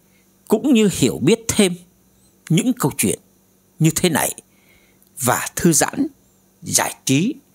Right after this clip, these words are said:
sau những giờ làm việc mệt nhọc. Và tôi cũng vô cùng cảm ơn quý vị rất là nhiều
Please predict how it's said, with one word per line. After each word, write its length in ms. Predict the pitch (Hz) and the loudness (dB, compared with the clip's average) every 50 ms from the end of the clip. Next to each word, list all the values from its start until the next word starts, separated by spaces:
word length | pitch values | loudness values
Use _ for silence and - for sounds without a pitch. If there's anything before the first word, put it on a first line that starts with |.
| _ _ _ _ _ - | _ _ _ _ _ -4
sau 380 | - - - 147 143 143 135 131 131 | -2 0 0 2 2 0 0 -2 -2
những 180 | 127 156 208 190 | -2 -2 0 0
giờ 220 | 135 - 71 - - | 0 0 0 -2 -4
làm 320 | - - 110 104 - - - | -4 -2 -2 -2 -2 -2 -4
việc 260 | - - - - - | -6 -6 -6 -6 -6
mệt 140 | - - - _ - | -6 -8 -6 _ -4
nhọc. 160 | - 95 - - _ _ _ _ _ _ _ _ _ _ _ _ _ _ _ _ _ _ _ - - - | -4 -4 -4 -6 _ _ _ _ _ _ _ _ _ _ _ _ _ _ _ _ _ _ _ -10 -6 -4
Và 220 | 110 104 - - - - | -2 -2 -4 -6 -6 -4
tôi 140 | - 123 117 - | -2 -2 -2 -4
cũng 160 | - 175 170 156 | -6 -6 -4 -2
vô 220 | 151 151 160 143 - | 0 2 0 0 0
cùng 140 | - 80 - - - _ _ _ _ _ _ - | -4 -8 -8 -8 -18 _ _ _ _ _ _ -10
cảm 160 | - - - - - | -6 -4 -4 -2 0
ơn 240 | 175 156 139 135 - _ _ _ _ _ _ _ _ _ _ _ _ _ _ _ _ | 0 0 0 -2 -6 _ _ _ _ _ _ _ _ _ _ _ _ _ _ _ _
quý 180 | - 214 262 262 202 | 0 2 2 2 0
vị 140 | - 143 - | -2 -2 0
rất 200 | 175 - - - | -2 -2 -2 -2
là 100 | 107 92 | -2 -2
nhiều 380 | 90 101 98 95 92 - - | -2 -2 -2 -2 -4 -4 -8